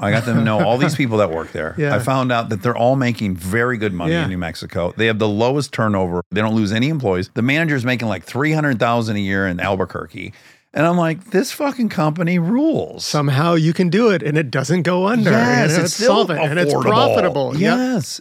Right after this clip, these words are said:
Speaker 1: I'm not paying any premium to shop there.
Speaker 2: Absolutely.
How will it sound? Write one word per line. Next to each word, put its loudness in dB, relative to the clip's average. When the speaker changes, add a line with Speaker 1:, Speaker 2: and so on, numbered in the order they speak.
Speaker 1:
I'm 0
not -2
paying 0
any 2
premium 2
to 0
shop -2
there. -2
Speaker 2:
Absolutely. -2